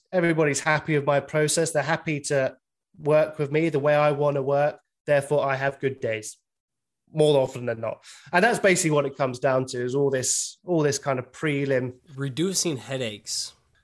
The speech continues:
Speaker 1: Oh, being able to sleep at night. You know, I, so I didn't, I only had a contract. I only started kind of written contracts maybe a couple of years ago, maybe three years ago. And 'cause I just used to do it,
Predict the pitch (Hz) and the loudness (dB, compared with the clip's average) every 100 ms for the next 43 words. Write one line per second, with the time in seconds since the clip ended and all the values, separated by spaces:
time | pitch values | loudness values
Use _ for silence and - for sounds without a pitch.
0 | _ - 156 135 110 - 214 208 190 180 | _ 0 2 2 0 0 4 6 4 2
1 | 147 - 180 165 156 139 127 117 131 156 | 0 -2 0 -2 -4 -2 2 2 4 4
2 | 170 202 208 208 285 185 160 147 156 208 | 4 4 2 2 0 -2 -4 -4 0 2
3 | 220 160 151 139 175 190 185 147 123 - | 2 2 0 -2 -2 -2 -2 -2 -2 -4
4 | 170 160 131 165 160 139 127 - 131 123 | -2 -2 0 2 2 0 -6 -4 -4 -4
5 | 123 139 120 131 123 135 131 123 131 - | -4 -4 -4 -6 -6 -4 -4 -2 -4 -4
6 | - 135 131 131 127 123 143 139 143 139 | -8 -4 -2 0 -4 -6 -8 -8 -4 -4
7 | 139 143 143 135 139 143 147 143 131 123 | -2 0 0 -2 0 2 2 0 -2 -6
8 | 147 139 143 135 139 147 143 - _ - | -6 -4 -2 -2 0 0 0 -4 _ -2
9 | 156 156 151 202 214 165 175 160 - 131 | 2 2 2 0 0 -2 -2 -2 -4 -2
10 | 156 151 147 | 2 4 2